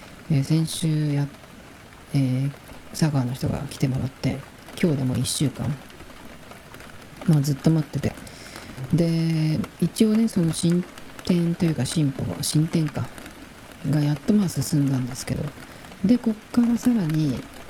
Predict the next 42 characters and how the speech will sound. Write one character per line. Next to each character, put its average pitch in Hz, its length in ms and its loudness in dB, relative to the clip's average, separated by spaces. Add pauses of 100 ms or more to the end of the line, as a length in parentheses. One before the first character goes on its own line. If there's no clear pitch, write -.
(680)
え - 40 6
ー、 135 520 4
十 151 160 4
日 160 120 0
ぐ 156 120 2
ら 135 60 0
い - 120 0 (600)
見 156 80 6
て 139 120 2
く 131 100 0
れ 131 80 2
っ - 20 2
て - 120 -12
言 131 80 2
わ 127 40 2
れ 120 60 0
た 131 100 0
ん 123 160 -2
で、 123 200 0 (520)
ま 156 140 4
あ、 139 40 4
二 131 160 4
週 165 240 2
間 170 220 2
ぐ 170 80 2
ら 156 80 0
い - 40 -4
ね。 - 60 -8 (480)
二 139 120 2
週 190 220 2
間 139 200 0
も 139 160 4
っ - 20 2
と - 140 -2
か 127 120 0
な、 131 60 4
も 127 120 2
し - 80 -6
か 120 100 -4
し - 60 -4
た - 120 -4
ら。 131 120 -6